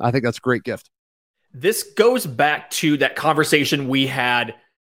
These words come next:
Speaker 2: about the last guy, about Byron, and discussing
Speaker 1: What was Byron's last name,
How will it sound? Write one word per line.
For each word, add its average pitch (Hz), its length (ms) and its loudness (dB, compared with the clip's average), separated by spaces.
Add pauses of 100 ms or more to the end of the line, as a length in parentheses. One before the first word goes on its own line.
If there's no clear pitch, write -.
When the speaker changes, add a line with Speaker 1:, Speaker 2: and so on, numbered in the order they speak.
(220)
Speaker 2:
about 135 680 0
the 131 80 0
last 135 520 0
guy, 113 300 0
about 120 300 -2
Byron, 113 460 0 (460)
and 135 320 -2
discussing 165 1000 0
Speaker 1:
What 185 100 4
was 185 100 2
Byron's 151 400 2
last 127 240 -2
name, 107 220 -6